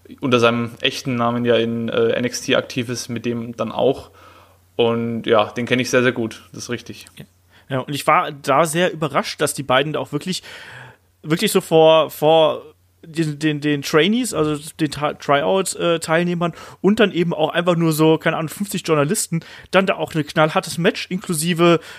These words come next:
Speaker 2: wirklich spektakulären Aktionen, Brainbuster, Superplex und ich weiß nicht was, was sie da alles abgeliefert haben, gezeigt haben, wo ich mir auch gedacht habe, so, mein Gott, wenn du das jeden Tag zeigst, ähm, dann kann das auf Dauer,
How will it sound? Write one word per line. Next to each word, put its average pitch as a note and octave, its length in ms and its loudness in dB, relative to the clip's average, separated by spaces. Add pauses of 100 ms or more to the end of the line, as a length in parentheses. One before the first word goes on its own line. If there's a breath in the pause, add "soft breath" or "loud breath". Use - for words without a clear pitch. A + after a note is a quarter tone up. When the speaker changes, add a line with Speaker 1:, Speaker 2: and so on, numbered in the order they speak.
Speaker 2:
wirklich F3 300 -2
spektakulären F3 720 2
Aktionen, E3 560 -2
Brainbuster, F3+ 640 2
Superplex F#3+ 580 -2
und D#3+ 60 -8
ich C#3+ 100 -6
weiß C#3 200 2
nicht C#4 120 -8
was, C3 220 0
was C3 160 0
sie C#3+ 60 -10
da C3+ 80 0
alles C3 180 -4
abgeliefert C3+ 500 -4
haben, B2 200 -2 (340 loud breath)
gezeigt B2+ 380 -2
haben, D3 100 2
wo D#3+ 60 2
ich D#3+ 80 -2
mir - 80 2
auch - 80 -2
gedacht D#3 160 0
habe, C#3 100 -2
so, C#3+ 80 -14
mein D3+ 140 2
Gott, G#3+ 180 2
wenn D#3 80 2
du D3 80 -6
das D#3+ 240 0
jeden F#3+ 260 -2
Tag E3 360 -2 (100)
zeigst, - 580 0 (320 loud breath)
ähm, D3 220 0 (340 loud breath)
dann C#3+ 160 2
kann - 180 -8
das F#3+ 220 0
auf D#3 160 -2
Dauer, E3 680 2